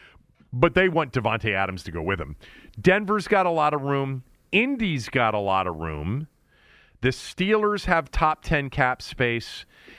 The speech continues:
and then the Browns have the twelfth most, and the Raiders have the fifteenth most. Those are kind of the teams. Houston's got the sixteenth most. Now, obviously, you know, um,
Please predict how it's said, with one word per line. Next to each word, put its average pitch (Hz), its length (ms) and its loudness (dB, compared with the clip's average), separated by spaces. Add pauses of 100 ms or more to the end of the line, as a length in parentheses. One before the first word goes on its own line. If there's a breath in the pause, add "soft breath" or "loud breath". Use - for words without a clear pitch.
(160 soft breath)
and 135 140 2
then 131 160 2
the 120 80 0
Browns 175 680 0
have 147 160 0
the 123 80 -2
twelfth 151 440 -2
most, 139 400 0
and 113 120 -2
the 101 60 0
Raiders 117 440 -2
have 104 180 -2
the 92 80 -4
fifteenth - 580 -6
most. 65 400 -10 (300 soft breath)
Those 226 280 2
are 220 80 -4
kind 190 240 -2
of 156 80 -4
the 143 60 -6
teams. 151 460 -6 (200 soft breath)
Houston's 233 560 -2
got 156 220 0
the 117 80 -4
sixteenth - 640 -4
most. 180 460 -2 (540 soft breath)
Now, 135 180 2
obviously, 147 840 0
you 120 160 0
know, 110 340 -2
um, 98 440 -2